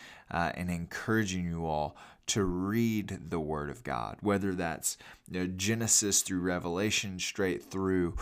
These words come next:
or you're jumping around in different books of the Bible, whatever it may be, uh, find a pattern that fits your lifestyle where you're saturating your mind with the Word of God, whether that's listening, whether that's memorizing and meditating,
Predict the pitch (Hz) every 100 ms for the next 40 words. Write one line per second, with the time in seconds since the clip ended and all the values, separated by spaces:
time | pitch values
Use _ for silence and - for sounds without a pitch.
0 | - - - 87 87 90 110 95 92 92
1 | 87 85 87 90 87 85 92 87 90 90
2 | - 78 80 90 - 90 80 82 85 85
3 | 82 104 120 135 135 107 95 87 95 85
4 | 78 - - - - 87 - - - 104
5 | 123 135 - - 87 85 80 76 73 -
6 | - - 92 - 87 80 73 73 73 -
7 | - 69 67 85 85 85 82 80 - -
8 | - - - 101 110 - 123 117 104 98
9 | 90 85 80 76 78 73 76 62 50 50
10 | - - - - 98 - 82 76 73 67
11 | 69 - 53 55 80 92 85 78 76 -
12 | 98 104 113 - 117 110 104 78 78 78
13 | 73 69 - 92 110 117 110 104 104 101
14 | 101 80 85 101 113 110 120 107 104 98